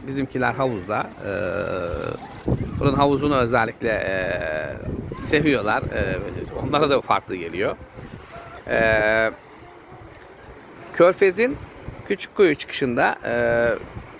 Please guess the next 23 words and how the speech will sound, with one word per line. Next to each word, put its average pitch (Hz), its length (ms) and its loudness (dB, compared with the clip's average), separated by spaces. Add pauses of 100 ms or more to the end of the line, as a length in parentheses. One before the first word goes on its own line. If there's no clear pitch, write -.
(1800)
Kaz 165 260 6
Dağları'nın 147 420 4
eteklerinde 131 840 -2 (800)
ki - 140 -2
Kaz 143 320 4
Dağları 135 400 4
biliyorsunuz, 131 500 0 (1200)
e, 104 140 2 (100)
belki 123 260 2
de 117 120 0
bilmiyorsunuz, 120 560 0 (120)
Alp 127 240 2
Dağları'ndan 117 520 2
sonra 131 320 -2
dünyanın 120 440 0
oksijen 120 560 0
bakımından 113 400 0
en 131 160 2
zengin, 113 480 -2
e, 107 380 2
ikinci 123 380 -2
bölgesi 113 560 2 (560)
yani, 85 180 -8